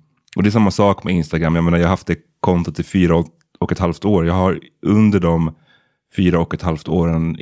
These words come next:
inte haft, eh, ett enda annonssamarbete. Eh, det är ju inte för att jag inte har fått frågan, men mer för att det bara inte har sen-, känts, eh, rätt på den sortens, eh, konto. Så att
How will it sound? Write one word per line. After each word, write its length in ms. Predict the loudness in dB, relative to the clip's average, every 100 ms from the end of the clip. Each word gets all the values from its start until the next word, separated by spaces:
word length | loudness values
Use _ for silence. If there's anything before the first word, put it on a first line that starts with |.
| -2
inte 300 | -2 -2 -4
haft, 380 | -4 -8 -8
eh, 160 | -4 -2 -2
ett 320 | -6 -6 -14 -8
enda 500 | -2 0 0 0 -2 -6 _ -6
annonssamarbete. 960 | 0 0 0 -2 -2 0 0 -2 -8 -10 _ _ _ _ _ -6
Eh, 240 | -4 -4
det 140 | 0
är 40 | 2
ju 100 | 2
inte 180 | -2 -4
för 120 | -6
att 100 | -2
jag 100 | -2
inte 120 | -2
har 40 |
fått 140 | -8 -10
frågan, 600 | -4 -2 -2 -4 -4 -8 -10 -2
men 360 | 0 0 -4 -10 _ _ -2
mer 240 | 2 2 2
för 120 | 0
att 100 | 0
det 80 | 0
bara 160 | -2
inte 160 | -2 -2
har 300 | 0 0 -2
sen-, 320 | -2 -2 -2 -6
känts, 600 | -2 0 0 -4 -4 0
eh, 200 | 0 0 -2
rätt 360 | -2 -2 _ -20
på 380 | -6 -4 -2 -4
den 420 | -6 -2 0 0 -2
sortens, 640 | -6 -4 -2 -2 -4 -4
eh, 180 | -4 -4
konto. 560 | -2 -2 -2 -2 -2
Så 100 | -2
att 120 | -6